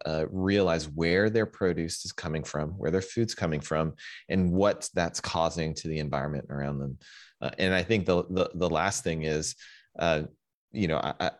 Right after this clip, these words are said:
it's, it's a, it's a rise in, we've seen here in the United States, a four hundred percent increase in the rise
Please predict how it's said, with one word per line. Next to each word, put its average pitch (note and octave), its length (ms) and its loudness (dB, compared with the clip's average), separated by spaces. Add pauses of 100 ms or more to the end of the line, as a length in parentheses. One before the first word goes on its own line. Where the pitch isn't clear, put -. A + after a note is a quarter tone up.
(120)
it's, - 300 -2 (720)
it's G2 240 -2
a, E2 420 2
it's F2+ 160 -8
a F#2 80 2
rise E2 800 2 (120)
in, F2 460 2
we've A2 220 4
seen A2+ 240 0
here G#2 160 0
in F#2 60 0
the F2 60 0
United E2+ 200 0
States, - 420 -2 (100)
a E2 120 -4 (200)
four B2+ 200 4
hundred A#2 320 0
percent G#2 320 -2
increase F2 560 -2 (400)
in F2+ 120 2
the E2+ 100 4
rise D#2+ 560 0